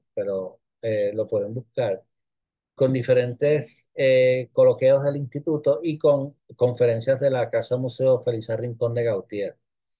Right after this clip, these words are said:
Creo que hay once, pero entre todos tienen que haber como veinte y algo. Poquito a poco, yo estoy aprendiendo, vamos manejando.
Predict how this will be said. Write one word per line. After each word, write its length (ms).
Creo 180
que 80
hay 200
once, 640
pero 220
entre 300
todos 360
tienen 220
que 80
haber 200
como 180
veinte 340
y 60
algo. 500
Poquito 300
a 100
poco, 560
yo 100
estoy 200
aprendiendo, 840
vamos 300
manejando. 640